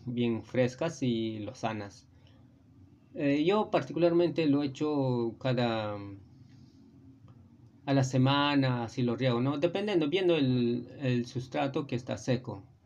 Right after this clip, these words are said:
Pero también a veces cada un día, dos días le doy una rociada de, de agua al,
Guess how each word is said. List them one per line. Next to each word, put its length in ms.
Pero 460
también 600
a 80
veces 320
cada 220
un 140
día, 260
dos 160
días 380
le 100
doy 240
una 260
rociada 540
de, 540
de 100
agua 380
al, 460